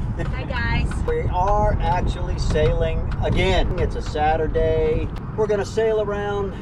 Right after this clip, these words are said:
Speaker 2: uh, what is that, north, I guess?
Speaker 1: North.
Speaker 2: North on the river. I'm gonna hop in the water. I brought, uh, a scuba tank,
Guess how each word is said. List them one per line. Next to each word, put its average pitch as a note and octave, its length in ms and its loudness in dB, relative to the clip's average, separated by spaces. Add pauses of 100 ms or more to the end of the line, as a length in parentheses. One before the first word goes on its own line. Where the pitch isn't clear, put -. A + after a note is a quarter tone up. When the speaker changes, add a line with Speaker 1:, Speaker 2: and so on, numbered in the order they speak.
(120)
Speaker 2:
uh, D#3+ 640 -2
what E3 120 -4
is C#3+ 120 -4
that, - 260 -4
north, C#3+ 320 -4
I F3+ 120 -2
guess? - 280 0 (100)
Speaker 1:
North. - 280 -2 (180)
Speaker 2:
North F3 300 -2
on E3+ 160 -2
the D#3+ 80 0
river. E3+ 360 0
I'm G3+ 140 -2
gonna A3 160 0
hop D#3+ 220 0
in E3 80 -4
the D#3 80 -2
water. E3+ 360 2 (300)
I D3 60 -2
brought, D#3 440 0
uh, C3+ 300 -2 (140)
a - 80 -8
scuba F#3 340 -8
tank, E3+ 420 -4